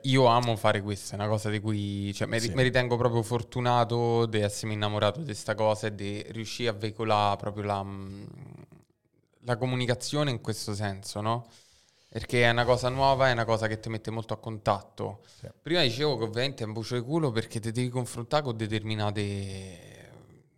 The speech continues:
Speaker 1: dinamiche che magari c'è la persona che è scettica a priori su quello che dici perché pensa di saperla me-, cioè,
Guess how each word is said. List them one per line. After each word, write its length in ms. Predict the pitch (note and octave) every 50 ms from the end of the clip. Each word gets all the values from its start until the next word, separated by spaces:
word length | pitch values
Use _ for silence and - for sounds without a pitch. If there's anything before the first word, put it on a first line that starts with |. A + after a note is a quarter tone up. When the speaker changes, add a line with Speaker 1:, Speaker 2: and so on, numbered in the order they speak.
| _ _
Speaker 1:
dinamiche 800 | _ B2 - B2 B2+ C3 C3 C3 A#2 A#2 A#2+ A2+ - B2+ B2+ B2+
che 160 | A#2+ - A#2+ A#2
magari 380 | A#2+ A#2+ A2+ A2 B2 B2 B2
c'è 220 | A#2 - - B2+ A#2+
la 120 | A#2 A2
persona 640 | A2+ A#2+ A2+ - - - - D#3 D3+ D3+ D3 B2+ A2+
che 140 | G2+ A2 A2+
è 60 | A2+
scettica 540 | - - - D3+ C#3 C#3+ - C3 A2 B2 A2+
a 20 |
priori 360 | - - C#3 C#3+ C#3+ C3 B2
su 140 | G#2+ A2+ -
quello 240 | - - A#2 A#2 A2
che 160 | A2+ B2 A#2
dici 420 | A#2 C#3+ D3 D3 C#3+ - - D3
perché 360 | C#3 - A#2+ A2+ - - - A#2+
pensa 560 | - - - C#3+ C#3+ C3+ C3 - - - C#3
di 100 | C3 A#2+
saperla 300 | A2 A2+ A2+ A#2+ A#2 A#2
me-, 140 | A#2 A#2 A#2+
cioè, 320 | - - A2 G#2+ G2+ -